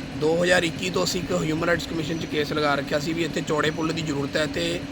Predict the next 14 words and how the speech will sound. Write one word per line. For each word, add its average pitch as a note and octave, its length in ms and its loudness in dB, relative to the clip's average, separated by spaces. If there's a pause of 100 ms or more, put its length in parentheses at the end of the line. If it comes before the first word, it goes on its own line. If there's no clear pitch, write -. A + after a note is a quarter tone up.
(420)
ਇੱਕ F3 200 0
ਹਜ਼ਾਰ F3 300 6
ਦੇ E3+ 120 0
ਕਰੀਬ E3 300 0
ਜਿਹੜੇ D#3+ 240 0
ਜ਼ਰੂਰਤਮੰਦ D#3 500 -2
ਲੋਕ D3+ 260 2
ਪਿੱਛੇ D#3+ 260 0
ਰਹਿੰਦੇ D#3 440 2
ਆ, D#3 40 4
ਲੇਡੀਜ਼ D3+ 400 2
ਹੈ, D3+ 120 4
ਬਜ਼ੁਰਗ D3 420 0
ਹੈ, D3+ 220 4